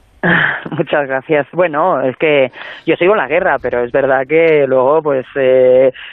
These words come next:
si vamos de, de navajeras y de, bueno, pues escojo atacar ahí al, a la posición de mando, pero no puedo ir a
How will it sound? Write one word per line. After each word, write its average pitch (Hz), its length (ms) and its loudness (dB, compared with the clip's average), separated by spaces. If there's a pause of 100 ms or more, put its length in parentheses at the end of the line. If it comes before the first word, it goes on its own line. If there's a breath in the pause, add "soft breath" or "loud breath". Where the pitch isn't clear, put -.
(180 loud breath)
si 160 100 0
vamos 151 400 -4
de, 160 1040 2
de 156 140 -6
navajeras 156 720 -2
y 135 180 -6
de, 131 140 -2
bueno, 151 200 0
pues 131 200 -2
escojo 175 360 -2
atacar 170 580 -2
ahí 165 320 -2
al, 196 280 0
a - 640 -6
la 160 100 -4
posición 175 480 -2
de 202 100 2
mando, 180 440 0
pero 143 260 0
no 151 120 -4
puedo 156 360 2
ir 151 320 2
a 143 280 0